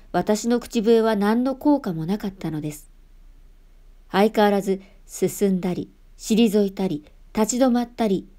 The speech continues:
の動作を続けているのです。近寄っていく私の足音にも気がつかないようでした。ふと、私はビクッとしました。あの人は影を踏んでいる。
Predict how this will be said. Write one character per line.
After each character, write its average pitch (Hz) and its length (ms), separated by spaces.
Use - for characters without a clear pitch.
の 214 160
動 240 160
作 175 180
を 143 60
続 180 260
け 214 140
て 220 80
い 208 100
る 208 80
の 165 120
で 143 100
す。 - 160
近 - 260
寄 320 100
っ - 20
て 311 160
い 277 80
く 262 140
私 262 340
の 233 160
足 214 240
音 277 240
に 180 100
も 160 140
気 190 160
が 254 140
つ - 100
か 254 120
な 208 100
い 151 100
よ 160 100
う 156 40
で 139 100
し - 120
た。 - 120
ふ - 100
と、 - 180
私 - 320
は 170 80
ビ 180 140
ク - 100
ッ - 40
と 180 100
し - 120
ま 147 80
し - 140
た。 - 80
あ 185 140
の 214 140
人 202 200
は 151 200
影 254 340
を 151 60
踏 - 160
ん 185 100
で 185 80
い 170 100
る。 - 100